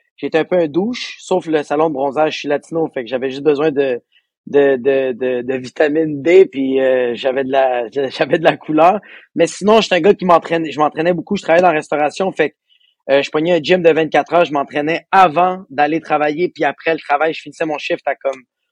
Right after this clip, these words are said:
onze heures minuit, puis j'allais, euh, au gym vingt-quatre heures faire, faire mes jambes. Fait que, euh, j'ai tout le temps trippé là-dessus, mais je me suis vite tanné de tout ça. Puis, euh, j'ai, j'ai découvert un peu les arts martiaux grâce à, tu sais, Georges Saint-Pierre.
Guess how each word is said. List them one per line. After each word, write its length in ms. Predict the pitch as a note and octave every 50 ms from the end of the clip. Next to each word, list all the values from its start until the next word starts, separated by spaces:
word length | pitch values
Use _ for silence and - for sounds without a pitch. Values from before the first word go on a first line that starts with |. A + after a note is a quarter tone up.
| _ _
onze 240 | - D#3 D#3+ D3 E3
heures 80 | E3 E3+
minuit, 340 | D#3+ D3+ D3+ D#3+ E3+ F3+ F3
puis 140 | B2+ C#3
j'allais, 580 | - D3+ C#3 C#3 C#3 D3 D3 D3 C#3+ C#3+ C3+ B2+
euh, 20 | A#2+ - _ _ _ _ _ _
au 160 | D#3 D3 D3 C#3
gym 360 | A#2 - D#3 E3+ E3+ E3 D3
vingt-quatre 420 | D#3+ D#3 D3 - D#3+ C#3+ - -
heures 160 | D#3+ D#3+ D#3
faire, 260 | - D#3+ D#3+ D#3 D3 C3+
faire 280 | - - - E3 D#3 D3+
mes 280 | D3+ D3 D3 C3+ C3 B2+
jambes. 520 | A2+ - D#3+ D#3 E3 F3 F#3 F3+ E3 C#3 - _ _ _ _ _ _ _ _
Fait 140 | - C#3+ B2+
que, 300 | - - D3+ C#3+ C#3 C#3
euh, 20 |
j'ai 140 | B2+ C3+ D#3 -
tout 80 | A3+
le 40 | G#3
temps 140 | C4 B3 -
trippé 220 | - - - G#3+
là-dessus, 280 | G#3+ F#3+ F3+ - - B3
mais 120 | A#3 G#3
je 100 | D#3+ D#3+
me 60 | E3+
suis 160 | D#3 - - D3+
vite 200 | G3 G#3+ G#3 _
tanné 280 | F#3 E3+ E3 F3+ G3
de 100 | E3 F3
tout 80 | D#3+ E3 -
ça. 240 | - F#3+ G3+ A#3 C4 - _ _ _ _ _ _ _ _ -
Puis, 260 | - - E3 D#3+ D#3+
euh, 140 | E3 D#3+ D#3
j'ai, 200 | C#3 B2 D#3 D3 C3+ A#2 - _ _
j'ai 200 | - B2+ - E3+
découvert 360 | E3+ E3 F#3+ - - F#3 A3+ B3
un 80 | B3+
peu 100 | - A#3+
les 140 | B3 A3+ F3+
arts 100 | F3+ F3
martiaux 320 | E3 D#3+ D#3 - G#3+ G#3+
grâce 400 | G3+ D3+ D#3 F3 F#3 F#3 F3+ - -
à, 200 | - D3 C#3 C#3
tu 160 | - - E3
sais, 60 | D#3 C3+
Georges 240 | A2+ D3+ C3 -
Saint-Pierre. 640 | - - D3 C#3 - - C#3+ D3 D3 D3 D3 D3 C#3